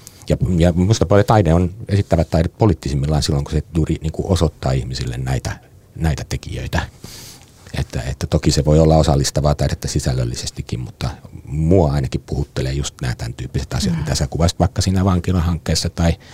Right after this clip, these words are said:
Speaker 1: puhuvassa päässä tai jossain muualla. Mietitään, että mistä tää kaikki tulee ja mistä tää kaikki koostuu.
Speaker 2: Mm.
Speaker 1: Kyllä, kyllä.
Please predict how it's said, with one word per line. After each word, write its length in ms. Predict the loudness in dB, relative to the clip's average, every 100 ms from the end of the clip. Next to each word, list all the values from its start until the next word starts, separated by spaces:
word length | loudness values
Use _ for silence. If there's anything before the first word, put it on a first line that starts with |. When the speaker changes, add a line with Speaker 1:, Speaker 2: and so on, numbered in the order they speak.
| -20 0
Speaker 1:
puhuvassa 440 | 4 4 2 0
päässä 340 | 2 4 2 0
tai 100 | 0
jossain 280 | 0 0 0
muualla. 260 | 2 2 2
Mietitään, 340 | 0 0 -2
että 220 | 0 -2 -2 -8 -2
mistä 200 | 0 2
tää 160 | 2 0
kaikki 300 | 0 -4 -4
tulee 360 | -4 -2 -2 -6
ja 60 | -8
mistä 200 | -6 -6
tää 180 | -6
kaikki 300 | -6 -8 -6
koostuu. 460 | -6 -6 -6 -10 -12 -12 -20 -16 -8 -8 -2
Speaker 2:
Mm. 140 | 0 0 -2
Speaker 1:
Kyllä, 220 | -2 -2
kyllä. 260 | 0 -2